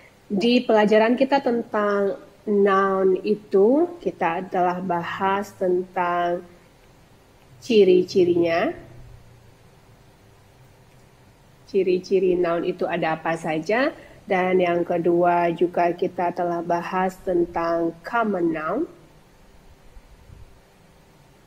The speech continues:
Kemudian kita juga telah bahas tentang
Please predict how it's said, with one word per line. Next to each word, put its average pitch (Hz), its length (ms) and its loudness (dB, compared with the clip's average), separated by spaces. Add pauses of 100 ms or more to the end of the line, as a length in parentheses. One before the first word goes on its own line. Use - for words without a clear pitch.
(1700)
Kemudian 185 720 4
kita 185 320 0
juga 180 400 2
telah 180 320 0
bahas 185 600 -6
tentang 175 600 -2